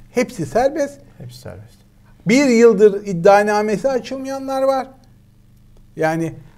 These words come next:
Speaker 1: baklava çalan çocuğun tutuklandığı ülkemizde.
Speaker 2: Evet.
Speaker 1: "Baylok varmış senin telefonunda, mesajını bilmiyoruz ama" deyip hamile kadını kelepçeledikleri, yeni doğum yapmış kadını kelepçeledikleri bir ülkede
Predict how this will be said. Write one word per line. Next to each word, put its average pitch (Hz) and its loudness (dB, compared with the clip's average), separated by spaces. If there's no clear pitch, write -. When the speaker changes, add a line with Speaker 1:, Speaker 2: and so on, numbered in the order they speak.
Speaker 1:
baklava 254 8
çalan 254 8
çocuğun 226 0
tutuklandığı 190 0
ülkemizde. 170 -2
Speaker 2:
Evet. 92 -14
Speaker 1:
"Baylok 277 8
varmış 285 6
senin 262 -2
telefonunda, 247 4
mesajını 247 2
bilmiyoruz 269 2
ama" 294 4
deyip 247 0
hamile 269 0
kadını 311 4
kelepçeledikleri, 214 4
yeni 202 4
doğum 202 8
yapmış 185 -2
kadını 208 4
kelepçeledikleri 196 4
bir 175 -2
ülkede 156 0